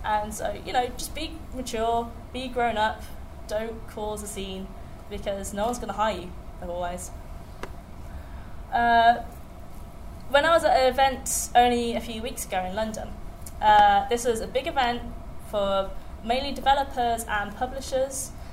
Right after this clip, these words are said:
and developers were basically there to pitch their games to publishers. And we had a evening of drinks and socialising.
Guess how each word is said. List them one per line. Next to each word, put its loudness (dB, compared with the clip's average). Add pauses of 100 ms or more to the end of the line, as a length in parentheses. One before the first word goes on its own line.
(140)
and -2
developers 0
were -8
basically 0
there 4
to -8
pitch -6
their -4
games -4
to -10
publishers. -4 (420)
And 2
we -8
had 2
a 0 (120)
evening 12
of 12
drinks 12
and -2
socialising. 2